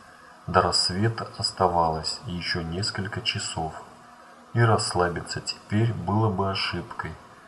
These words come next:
которая могла стать фатальной. Только утром он сможет с уверенностью сказать, что его жизни больше ничто не угрожает. Да и это еще неизвестно.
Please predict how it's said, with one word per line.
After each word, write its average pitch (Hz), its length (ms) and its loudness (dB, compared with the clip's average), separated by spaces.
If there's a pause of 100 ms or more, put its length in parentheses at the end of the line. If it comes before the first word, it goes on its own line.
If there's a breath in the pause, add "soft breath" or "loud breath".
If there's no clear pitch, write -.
(200 loud breath)
которая 120 400 2
могла 90 340 2
стать - 360 -4
фатальной. 78 760 0 (380)
Только 113 440 6 (100)
утром 90 480 0
он 85 180 2
сможет 107 480 2
с - 120 -6
уверенностью 85 640 -4
сказать, 92 580 0
что - 240 -2
его 80 320 -2
жизни 104 420 2
больше 87 420 -2
ничто 80 460 -2
не 117 120 6
угрожает. 90 680 0 (960 loud breath)
Да 85 180 2
и 113 380 0
это 87 280 0
еще 80 360 -2
неизвестно. 98 880 -2